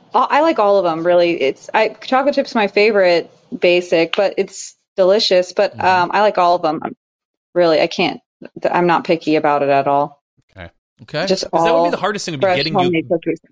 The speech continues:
Speaker 3: getting you cookies. I bet we could, we could get e-, enough people to send you cookies every week.
Speaker 2: Yeah, there's
Speaker 3: The question is how,
Speaker 1: <laughs>
Speaker 3: you know.
Speaker 2: Yeah, and, and, and would you, if it weren't homemade, would you accept Crumbl, for instance, who's clearly growing? In
Speaker 1: No.
Speaker 2: life?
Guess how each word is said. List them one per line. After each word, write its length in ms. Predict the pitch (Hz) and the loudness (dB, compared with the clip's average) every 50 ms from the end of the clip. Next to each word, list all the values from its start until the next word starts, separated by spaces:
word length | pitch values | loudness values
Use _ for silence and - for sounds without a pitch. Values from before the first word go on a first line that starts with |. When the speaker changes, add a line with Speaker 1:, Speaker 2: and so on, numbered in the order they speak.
| _ _ _ | _ _ _
Speaker 3:
getting 220 | - 170 170 185 185 | -4 -4 -2 -2 -4
you 120 | 170 143 | -4 -6
cookies. 360 | - - 151 - - 107 - | -4 -6 -6 -6 -6 -8 -6
I 100 | 123 131 | -4 -4
bet 200 | - - 277 277 | 0 2 2 2
we 140 | 254 277 262 | 2 -2 -8
could, 380 | - 247 175 143 120 110 98 - | -8 -8 -10 -10 -14 -16 -18 -10
we 100 | 139 156 | -8 -8
could 180 | 147 - 135 113 | -8 -8 -10 -6
get 280 | 98 139 147 - - | -4 -4 -4 -4 -6
e-, 100 | 135 117 110 - | -12 -16 -12 -12
enough 320 | 131 123 131 139 - - | -10 -8 -8 -8 -8 -8
people 380 | - - 151 - - 113 110 101 | -10 -10 -10 -6 -6 -8 -8 -8
to 120 | - - | -10 -10
send 240 | 107 - 135 127 113 | -10 -8 -8 -8 -8
you 80 | 110 107 | -8 -10
cookies 440 | - - 139 123 - 113 101 85 104 | -8 -8 -8 -8 -8 -10 -12 -8 -10
every 260 | 101 85 101 101 98 | -10 -10 -10 -12 -12
week. 520 | 92 101 110 101 90 - _ - - - _ _ _ _ _ _ _ _ _ | -10 -8 -10 -10 -10 -14 _ -20 -20 -20 _ _ _ _ _ _ _ _ _
Speaker 2:
Yeah, 80 | - | -20
there's 280 | - - - - - - | -20 -20 -20 -20 -20 -20
Speaker 3:
The 80 | - | -16
question 300 | - - 339 160 311 - - 508 | -8 -6 -2 -2 0 2 2 0
is 40 | - | 2
how, 320 | - 415 - 240 381 339 - - 359 | 2 0 0 0 -2 -2 0 -2 -4
Speaker 1:
<laughs> 160 | 294 - - | -4 -4 -4
Speaker 3:
you 140 | - 139 127 | -4 -4 -2
know. 240 | 120 110 113 113 - _ _ _ _ - | -2 -4 -6 -8 -12 _ _ _ _ -2
Speaker 2:
Yeah, 160 | 202 202 190 | 0 0 2
and, 140 | 185 190 196 | 2 0 -2
and, 280 | - 196 196 196 190 - - - | 0 0 0 0 -2 -6 -4 -2
and 200 | 185 190 190 175 | -2 0 0 0
would 200 | 208 226 170 165 | -2 -4 -2 -2
you, 380 | 226 226 226 220 196 180 - _ - - - - _ _ _ _ _ _ _ _ | -4 -4 -2 -4 -6 -6 -10 _ -20 -20 -20 -20 _ _ _ _ _ _ _ _
if 240 | - 226 254 247 - | -4 -4 -4 -4 -2
it 180 | 262 285 349 - | -2 -2 -2 -2
weren't 260 | 180 185 175 170 - | -4 -4 -4 -4 -6
homemade, 560 | - - - 196 190 170 156 143 135 135 127 127 | -8 -6 -4 -2 -2 -2 -4 -4 -4 -6 -6 -6
would 200 | 143 143 135 127 | -6 -6 -6 -6
you 160 | 156 156 143 | -4 -4 -4
accept 540 | 139 131 - - - 156 143 - - _ _ | -4 -6 -8 -8 -4 -4 -4 -4 -6 _ _
Crumbl, 600 | - - 156 131 127 120 101 101 101 - - - | -10 -6 -6 -6 -4 -6 -8 -10 -12 -12 -14 -20
for 240 | _ - - 131 117 | _ -20 -12 -10 -10
instance, 460 | 110 107 98 - - 113 104 98 - | -10 -10 -12 -12 -14 -14 -12 -12 -12
who's 140 | - 131 110 | -12 -14 -14
clearly 320 | - - 160 135 120 120 113 | -10 -8 -6 -6 -6 -6 -8
growing? 440 | 101 117 113 107 104 101 101 101 | -8 -6 -6 -6 -6 -6 -2 0
In 80 | 233 247 | 2 2
Speaker 1:
No. 220 | 254 247 220 175 156 | 4 4 2 0 0
Speaker 2:
life? 120 | - - | -2 -8